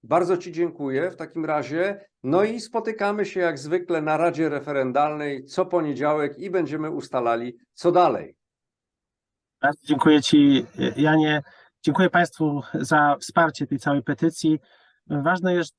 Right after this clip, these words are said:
Speaker 2: to, żebyście nie spoczywali na laurach, żeby dalej na-, żeby dalej nas wspierać. E, dalej gromadźcie wokół siebie, drodzy ambasadorzy, e, tą grupę osób,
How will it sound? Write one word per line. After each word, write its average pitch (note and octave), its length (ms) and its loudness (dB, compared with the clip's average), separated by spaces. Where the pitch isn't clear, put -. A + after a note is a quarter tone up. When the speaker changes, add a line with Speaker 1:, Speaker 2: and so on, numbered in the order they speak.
Speaker 2:
to, E3+ 260 0
żebyście D#3 840 -4
nie D3+ 140 -6
spoczywali D#3 460 -2
na D3 120 0
laurach, E3 360 0
żeby D3 220 -4
dalej D3+ 220 -2
na-, D3+ 280 -6
żeby D3 180 -4
dalej D#3 300 -2
nas - 420 -8
wspierać. E3+ 680 2
E, D#3 320 2
dalej E3 420 2
gromadźcie D#3+ 500 2
wokół D3+ 260 -4
siebie, D3+ 520 0
drodzy D3+ 280 0
ambasadorzy, C#3+ 800 -4
e, D3 480 0
tą D#3 100 0
grupę D#3 320 0
osób, D#3 300 -2